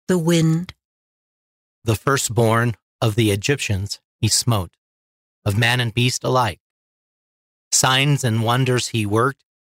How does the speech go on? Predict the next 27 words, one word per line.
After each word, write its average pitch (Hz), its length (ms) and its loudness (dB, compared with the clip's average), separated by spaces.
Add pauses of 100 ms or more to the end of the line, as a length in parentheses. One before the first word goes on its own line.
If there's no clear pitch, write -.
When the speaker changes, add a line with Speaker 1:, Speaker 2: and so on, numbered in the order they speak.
(120)
Speaker 2:
in 117 120 2
the 107 60 0
midst 120 360 -2
of 107 120 0
your 104 200 2
land, 117 400 -2 (160)
O 101 160 -4
Egypt, 101 460 -2 (760)
against 120 380 -2
Pharaoh 120 520 0 (460)
and 107 120 2
all 104 200 2
his 120 180 0
servants. 82 680 -6 (1040)
Speaker 1:
Nations 196 800 0
in 185 120 2
their 175 160 0
greatness 175 640 -2
he 180 100 2
struck, - 800 -2 (680)
and 196 220 2
kings 226 640 0
in 202 140 0
their 196 180 0
splendor 190 960 0
he 165 200 -2
slew. 175 680 0